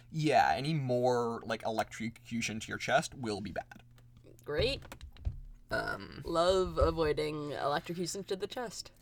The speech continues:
Speaker 1: Yeah, you're gonna, you're gonna wanna not do that again.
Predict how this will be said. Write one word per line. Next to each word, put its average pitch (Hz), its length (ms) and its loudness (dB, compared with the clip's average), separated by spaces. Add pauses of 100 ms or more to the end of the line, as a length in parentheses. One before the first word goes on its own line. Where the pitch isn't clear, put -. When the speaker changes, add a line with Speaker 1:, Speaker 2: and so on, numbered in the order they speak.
(420)
Speaker 1:
Yeah, 123 180 2
you're 123 280 0
gonna, 151 360 6
you're 123 160 2
gonna 143 160 2
wanna 131 220 4
not 101 320 0
do 98 120 -8
that 73 220 -8
again. 50 300 -16